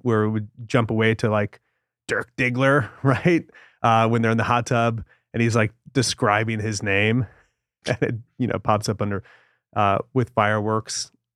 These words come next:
um, or the little, uh, mini, um, like, ad that runs, um,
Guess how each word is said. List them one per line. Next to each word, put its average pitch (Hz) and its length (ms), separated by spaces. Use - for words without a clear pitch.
um, 107 560
or 135 140
the 117 120
little, 113 360
uh, 104 280
mini, 117 580
um, 107 560
like, 127 180
ad 113 420
that 120 140
runs, 120 580
um, 110 560